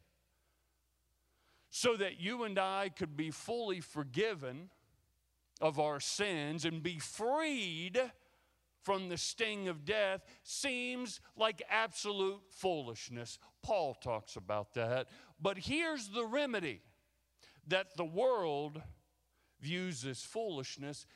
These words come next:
yet a person of faith holds as spiritually valuable. You see, in God's eyes, the remedy for a snake is a snake.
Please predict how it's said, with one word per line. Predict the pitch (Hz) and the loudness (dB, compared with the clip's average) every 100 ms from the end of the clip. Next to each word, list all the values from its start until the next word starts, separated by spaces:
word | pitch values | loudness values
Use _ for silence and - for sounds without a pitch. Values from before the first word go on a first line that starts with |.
| - 151 | -12 -2
yet | 165 151 | 0 0
a | 139 - | -4 0
person | - 254 - 185 143 | 0 0 -6 -6 -6
of | 127 | -6
faith | - - 277 233 139 123 - - - - | -10 -2 2 2 0 -6 -14 -20 -20 -14
holds | - 202 196 196 196 147 - | 0 2 4 2 0 -6 -6
as | 160 160 | -4 -2
spiritually | - - - - - 339 311 240 170 180 175 175 170 160 - _ _ 131 | -2 -4 -6 -8 -2 0 2 0 -2 -4 -2 0 0 -2 -8 _ _ -2
valuable. | 139 135 113 101 92 92 92 - - 220 | 2 2 2 -2 -8 -10 -12 -16 -20 -4
You | 220 | -2
see, | - 294 285 262 - - | 0 0 0 -2 -8 -12
in | - 214 196 156 | -2 -2 -2 2
God's | 233 285 311 294 190 | 4 6 4 2 0
eyes, | 233 233 165 120 110 143 196 - - - _ _ _ - - _ 156 156 | 2 4 2 2 0 -2 -6 -8 -10 -12 _ _ _ -20 -20 _ -12 -4
the | 226 | -4
remedy | 202 208 311 349 269 175 139 131 180 - _ _ _ _ _ | -2 2 2 4 2 0 -2 -6 -10 -16 _ _ _ _ _
for | - 214 202 196 | -4 0 2 0
a | 170 | -2
snake | 156 - - 220 311 302 185 139 - - - - - _ _ _ _ | -2 -2 -4 0 2 2 2 -2 -10 -18 -18 -18 -20 _ _ _ _
is | 285 320 349 294 156 | -2 0 0 -2 0
a | 175 143 | 0 0
snake. | - - 147 113 | -2 -2 -2 -2